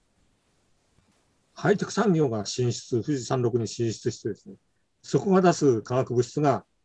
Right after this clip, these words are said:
バーッと地下水汚染をしたんです。これは柿田川っていう川なんですが、これはもう環境庁推薦の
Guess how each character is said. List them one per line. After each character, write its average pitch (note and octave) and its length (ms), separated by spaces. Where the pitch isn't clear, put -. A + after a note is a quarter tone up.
バ - 200
ー - 40
ッ - 20
と C#3+ 120
地 - 80
下 C3 120
水 C3 140
汚 A#2+ 80
染 G#2+ 160
を F#2 40
し - 80
た - 80
ん - 40
で - 60
す。 - 80
こ - 120
れ E3 60
は C#3 40
柿 - 220
田 G3+ 100
川 D3+ 180
っ - 40
て - 80
い - 20
う - 40
川 A#2+ 160
な G#2 100
ん F#2+ 40
で - 40
す - 100
が、 G#2 80
こ B2 120
れ C3 60
は B2 160
も C#3 240
う A2+ 40
環 C3+ 160
境 D#3 160
庁 A#2+ 140
推 C3+ 280
薦 C#3 180
の A#2 600